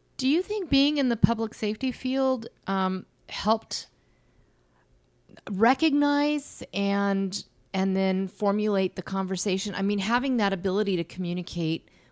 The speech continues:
with each other, um, but I would imagine then also seeing out in the field what you don't want your family to be because of what you've encountered and experienced.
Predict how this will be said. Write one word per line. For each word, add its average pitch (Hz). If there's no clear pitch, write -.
with 190
each 185
other, 151
um, 165
but 196
I 185
would 196
imagine 208
then 185
also 190
seeing 202
out 185
in 175
the 175
field 175
what 180
you 160
don't 190
want 156
your 147
family 143
to 143
be 139
because 156
of 147
what 160
you've 147
encountered 139
and 139
experienced. 135